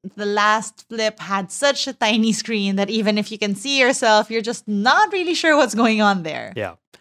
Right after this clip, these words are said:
Speaker 2: The only thing is on, on, in that methodology of taking videos or photos,
Speaker 1: Mm-hmm.
Speaker 2: you're right. It's
Speaker 1: It's only
Speaker 2: limited.
Speaker 1: just a square.
Speaker 2: Yeah, it's only just a square
Speaker 1: Um,
Speaker 2: output. But there's the thing, though.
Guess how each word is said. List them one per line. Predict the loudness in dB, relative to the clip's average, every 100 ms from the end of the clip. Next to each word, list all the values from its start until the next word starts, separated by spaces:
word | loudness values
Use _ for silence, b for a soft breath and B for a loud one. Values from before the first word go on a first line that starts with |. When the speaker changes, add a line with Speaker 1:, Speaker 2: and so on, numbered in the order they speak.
| b _
Speaker 2:
The | 2
only | 4 4
thing | 2 0
is | 0
on, | -2 -2 -6 -8 -10
on, | -10 -10 -12 -8
in | -8 -8 -10
that | -4 -2 -2
methodology | -4 -8 -8 -6 -4 -6 -6 -8
of | -6 -8 -8 -10 -16 _ -20
taking | -18 -14 -10 -8
videos | -6 -4 -2 0 -2
or |
photos, | 0 2 2 0 -4 -6
Speaker 1:
Mm-hmm. | -8 _ _ _ 0
Speaker 2:
you're | 2
right. | 2 0 -8 -6
It's | 0
Speaker 1:
It's | 4
only | 4 4
Speaker 2:
limited. | 0
Speaker 1:
just | -2 -6 -10
a |
square. | -6 0 0 -2 -2
Speaker 2:
Yeah, | -4 -4 -8
it's | -4 0
only | 0 0
just | -2
a | -2
square | 0 4 4
Speaker 1:
Um, | 6 4 2 -2
Speaker 2:
output. | -4 -8 -12 b b
But | 0 2
there's | 2 0
the | 0
thing, | 0 0
though. | -2 -8